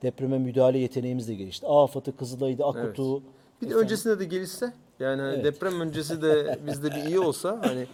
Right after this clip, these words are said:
Speaker 1: <laughs> Dolayısıyla
Speaker 2: yani
Speaker 1: yeteneklerimiz arttı.
Speaker 2: Evet.
Speaker 1: Tabii şimdi Elazığ, Malatya'la İstanbul'u bir tutamayız. Orada
Speaker 2: Tabii ki.
Speaker 1: yüz ölçüme göre, nüfusa göre,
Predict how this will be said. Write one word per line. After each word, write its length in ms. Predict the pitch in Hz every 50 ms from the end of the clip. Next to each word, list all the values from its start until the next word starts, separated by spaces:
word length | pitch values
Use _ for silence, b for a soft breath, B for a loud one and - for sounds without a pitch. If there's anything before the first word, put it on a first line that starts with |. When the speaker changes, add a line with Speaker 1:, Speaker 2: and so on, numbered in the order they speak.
| - -
Speaker 1:
<laughs> 200 | - - - 139
Dolayısıyla 520 | 147 170 170 185 185 185 - - - - 208
Speaker 2:
yani 100 | 180 190
Speaker 1:
yeteneklerimiz 640 | 185 - 190 185 190 175 - 190 185 185 180 160
arttı. 380 | 180 175 165 170 - - 196 262 254
Speaker 2:
Evet. 100 | 117 104 - - - -
Speaker 1:
Tabii 180 | - 208 196
şimdi 380 | 185 - - 180 170 180 185 208 - - _ -
Elazığ, 460 | 151 156 170 175 143 131 160 165 165
Malatya'la 1200 | 147 147 151 147 160 147 151 - 160 156 151 151 151 - - _ _ _ _ _ _ _ - 139 143
İstanbul'u 560 | 147 - - - 156 147 143 143 147 143 135
bir 100 | 143 139
tutamayız. 500 | - - - 156 143 131 120 127 139 151
Orada 240 | 143 135 - 143 143
Speaker 2:
Tabii 140 | 135 123
ki. 40 | 139 143
Speaker 1:
yüz 120 | 120 143
ölçüme 400 | 143 143 135 - - 135 139 135
göre, 380 | 120 123 120 110 127 131 131 - 127
nüfusa 360 | 131 123 - 135 - - 135
göre, 360 | 113 117 107 110 131 147 147